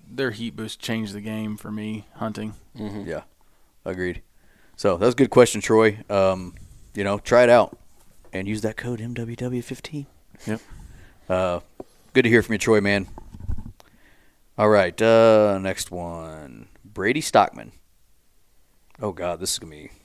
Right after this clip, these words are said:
Speaker 3: I didn't even, I forgot about this one. Brady Stockman, what is everyone's top three bucket list hunts? I can think of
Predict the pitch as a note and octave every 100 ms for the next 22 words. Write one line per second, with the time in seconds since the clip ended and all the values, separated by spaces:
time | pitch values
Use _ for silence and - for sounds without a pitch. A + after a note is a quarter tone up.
0 | _ - G2 D#2 D#2 - _ _ - -
1 | - - F2 D2+ F#2 F2+ D#2+ E2 D#2+ A#2
2 | A#2 - G#2 G2 - D2+ - - - -
3 | G2+ A2 C#3 F#2+ - A2 G#2+ F#2 F2+ -
4 | - F#2+ G#2 - - - G#2+ G2+ A2 A2
5 | - F2 - - E2 E2 - D#2 D#2 -
6 | - - - - - _ _ - _ _
7 | _ _ _ _ _ _ _ _ _ _
8 | _ _ _ _ _ F2+ F2 F#2 E2+ -
9 | D2 C2 - - -